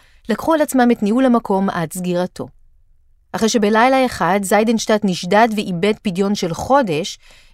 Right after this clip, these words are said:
אחד הניסיונות לגייס את הכסף שעבד היה לארגן הופעה של ברוזה במעוז המחתרת. ברוזה הסכים מיד. הייתה רק בעיה אחת.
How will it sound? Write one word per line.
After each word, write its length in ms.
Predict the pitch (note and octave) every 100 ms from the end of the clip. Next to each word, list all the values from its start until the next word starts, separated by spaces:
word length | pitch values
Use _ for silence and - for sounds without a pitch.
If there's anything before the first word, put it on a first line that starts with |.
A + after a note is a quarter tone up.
| -
אחד 200 | F#3 F#3+
הניסיונות 440 | F#3+ - F#3+ G3
לגייס 440 | F#3+ F3+ A3 C#4
את 100 | D4
הכסף 360 | A#3 F3+ E3 E3+
שעבד 560 | - E3 D3+ D#3 C#3 F3+ A#3 - - -
היה 200 | G#3 A3
לארגן 320 | A3+ A3 B3
הופעה 300 | A#3 A3 A#3
של 160 | C4
ברוזה 480 | A3 F3+ D#3+ D3+ D#3+
במעוז 420 | F#3 G3+ G3+ D#3
המחתרת. 680 | E3+ F3+ - - C#3 - - _ _ _ _ _ _ _ -
ברוזה 360 | B3+ C#4 G#3
הסכים 360 | D3 - - F#3
מיד. 460 | D#3 F3+ F3 - - _ _ _ _ _ -
הייתה 200 | E3+ D#3+
רק 200 | D3 D#3
בעיה 380 | F3 F#3 F#3 F3+
אחת. 400 | - A3+ F#3